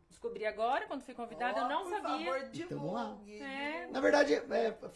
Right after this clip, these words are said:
Speaker 3: fal-, a gente tá, assim, como eu disse pra você lá, a gente,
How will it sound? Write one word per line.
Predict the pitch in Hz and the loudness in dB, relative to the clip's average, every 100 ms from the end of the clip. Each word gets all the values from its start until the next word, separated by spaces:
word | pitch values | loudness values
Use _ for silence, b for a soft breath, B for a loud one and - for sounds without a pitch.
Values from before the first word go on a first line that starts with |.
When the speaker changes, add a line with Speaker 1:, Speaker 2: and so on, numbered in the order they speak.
| - - | -16 -6
Speaker 3:
fal-, | 247 - - | -2 -2 -2
a | 185 | -4
gente | 170 220 240 | -2 -4 -6
tá, | 247 269 254 214 - _ _ _ _ _ _ b b b b _ _ - | -8 -8 -6 -8 -12 _ _ _ _ _ _ b b b b _ _ -2
assim, | 208 214 190 123 - _ _ _ _ _ _ - | 0 0 -4 -4 -12 _ _ _ _ _ _ -10
como | 170 190 | -6 -6
eu | |
disse | 165 165 | -6 -6
pra | - 160 | -6 -6
você | 147 - 175 | -4 -4 -2
lá, | 180 | 0
a | 196 | 0
gente, | 165 170 196 | 0 -4 -6